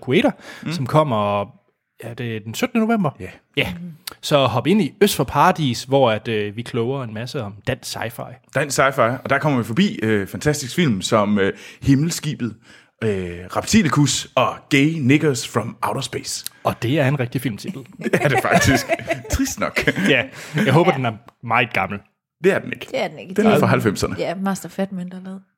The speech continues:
Speaker 1: Er den fra halvfemserne? Så gør det det faktisk
Speaker 2: Tooghalvfemserne.
Speaker 1: utrolig skidt. Jeg håber, det var sådan noget tresserne.
Speaker 2: Men det er Master Fatman.
Speaker 1: Nå.
Speaker 2: Er det så bedre?
Speaker 1: Nej.
Speaker 2: <laughs>
Speaker 1: Øhm, En Verden af Vand.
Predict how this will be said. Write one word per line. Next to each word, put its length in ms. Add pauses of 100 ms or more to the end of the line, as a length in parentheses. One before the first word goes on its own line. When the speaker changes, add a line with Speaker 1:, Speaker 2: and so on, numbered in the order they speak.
Speaker 1:
Er 60
den 60
fra 80
halvfemserne? 500 (260)
Så 140
gør 100
det 100
det 80
faktisk 280
Speaker 2:
Tooghalvfemserne. 320
Speaker 1:
utrolig 320
skidt. 360
Jeg 120
håber, 200
det 60
var 40
sådan 100
noget 100
tresserne. 360
Speaker 2:
Men 80
det 60
er 40
Master 200
Fatman. 400 (1080)
Speaker 1:
Nå. 80
Speaker 2:
Er 260
det 80
så 80
bedre? 280 (280)
Speaker 1:
Nej. 340
Speaker 2:
<laughs> 1080
Speaker 1:
Øhm, 1120 (420)
En 220
Verden 260
af 60
Vand. 140